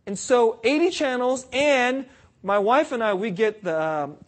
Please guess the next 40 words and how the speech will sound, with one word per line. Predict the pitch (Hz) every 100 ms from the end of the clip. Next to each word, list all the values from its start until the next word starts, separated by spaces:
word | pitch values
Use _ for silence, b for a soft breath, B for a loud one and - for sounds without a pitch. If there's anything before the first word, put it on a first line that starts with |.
| -
we | 190
get | 185 214
the | 156
D | 170
V | 185 185
R, | 165 170 170
you | 170
know, |
that's | 147 165
the | 165
hard | - 170 165
drive | 170 170 170
where | 160
you | 147
can | 170 147
record | 131 - 170 170
this | 151
stuff. | - 175 180 - _ b b b b
And | 170 180
recently, | 269 285 277 247 269
our | 254 185
D | 165 170
V | 202 196
R | 165 147
crashed. | - - 175 123 98 - - - b b b -
And | 190
you | 240
know | 339 370 - -
how | 254 262
many | 254 262
programs | 277 - 180 185 202 226
were | 190 170
on | 156 190
our | 170
D | 156 165
V | 165
R | 165 170
when | 175
it | 151
crashed? | - 135 147 185 -